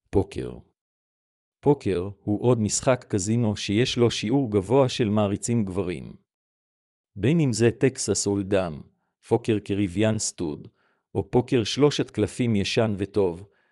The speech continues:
מחקרים הראו שגברים מגיעים לשולחנות הפוקר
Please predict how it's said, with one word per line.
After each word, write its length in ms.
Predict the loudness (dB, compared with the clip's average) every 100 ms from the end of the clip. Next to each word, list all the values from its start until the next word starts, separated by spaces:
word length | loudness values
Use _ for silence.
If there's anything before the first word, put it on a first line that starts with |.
| _ -8
מחקרים 500 | -6 0 0 2 2
הראו 280 | 0 0 -2
שגברים 560 | -2 -2 0 0 0
מגיעים 400 | 0 -2 -2 0
לשולחנות 680 | -2 0 -2 -2 -2 -2 -2
הפוקר 520 | -2 0 0 2 0